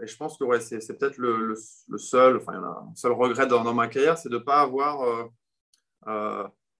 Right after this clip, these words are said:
euh, donné assez confiance justement aux, aux personnes, euh, autour de moi pour m'accompagner encore plus, plus souvent, plus régulièrement, pour, euh, pour aller chercher des choses plus loin.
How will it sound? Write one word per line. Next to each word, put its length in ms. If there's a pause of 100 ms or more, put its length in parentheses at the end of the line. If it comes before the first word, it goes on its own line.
(220)
euh, 240
donné 340
assez 220
confiance 500
justement 640
aux, 40 (300)
aux 100
personnes, 560
euh, 320 (340)
autour 320
de 80
moi 360
pour 120
m'accompagner 600
encore 340
plus, 440
plus 160
souvent, 420
plus 160
régulièrement, 760
pour, 300
euh, 120 (100)
pour 80
aller 100
chercher 380
des 100
choses 260
plus 160
loin. 340